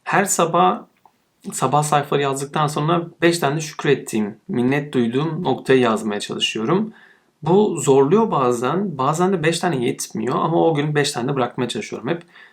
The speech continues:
O yüzden böyle bir şükran pratikleri bakabilirsiniz. Benim yaptığım dediğim gibi sabah kalktığımda sabah sayfasını yaz-, sabah sayfalarımı yazdıktan sonra gün içi, o gün ya da işte bir önceki günde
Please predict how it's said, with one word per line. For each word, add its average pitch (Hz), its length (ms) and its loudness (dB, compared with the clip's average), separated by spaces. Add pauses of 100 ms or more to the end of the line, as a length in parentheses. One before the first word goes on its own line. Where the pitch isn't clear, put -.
(140)
O 127 100 2
yüzden 147 260 2
böyle 147 240 -2
bir 147 240 -6 (340)
şükran 147 440 -2
pratikleri 135 480 -2
bakabilirsiniz. 143 840 -4
Benim 143 160 -2
yaptığım 135 340 -4
dediğim 123 220 -2
gibi 139 120 -6
sabah 131 300 -2
kalktığımda 117 640 -4 (280)
sabah 135 300 0
sayfasını 123 440 -2
yaz-, 123 280 -4 (240)
sabah 135 300 2
sayfalarımı 120 380 -4
yazdıktan 127 440 0
sonra 160 360 -4 (380)
gün 165 140 -2
içi, 151 240 -6
o 151 160 2
gün 135 220 0
ya 131 160 0
da 123 40 2
işte 123 240 -2
bir 147 40 4
önceki 123 260 0
günde 143 460 -2